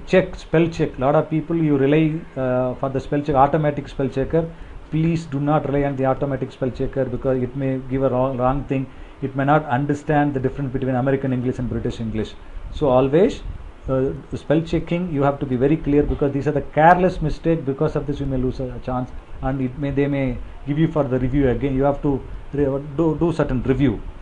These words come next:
because if it comes for the revision, it takes a lot of time. No, you are unnecessarily delaying your publication time. So don't do that. So do be careful about your spell check, and, uh, finally, before you submit,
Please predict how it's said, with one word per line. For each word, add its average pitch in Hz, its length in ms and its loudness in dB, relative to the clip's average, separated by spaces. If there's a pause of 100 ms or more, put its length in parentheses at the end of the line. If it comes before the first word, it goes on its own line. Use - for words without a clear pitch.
(400)
because 165 300 4
if 165 100 0
it 165 140 0
comes 170 200 2
for 185 140 6
the 156 120 6
revision, 180 640 0
it - 120 0 (180)
takes 175 300 2
a - 20 0
lot 151 160 6
of 165 180 2
time. 160 400 4
No, 185 260 -2
you 151 260 0
are 151 340 4
unnecessarily 165 560 2
delaying 156 380 4
your 139 180 0
publication 123 640 -2
time. 98 340 -4
So 147 100 -2
don't 147 200 0
do 139 140 -2
that. 131 140 0 (360)
So 160 120 0
do 160 300 2 (180)
be 175 140 0
careful 165 720 0
about 139 320 0
your 135 140 2
spell 123 240 -2
check, 180 240 -4 (720)
and, 131 360 0
uh, 123 160 -2 (360)
finally, 151 320 2
before 196 400 4
you 175 80 0
submit, 165 380 0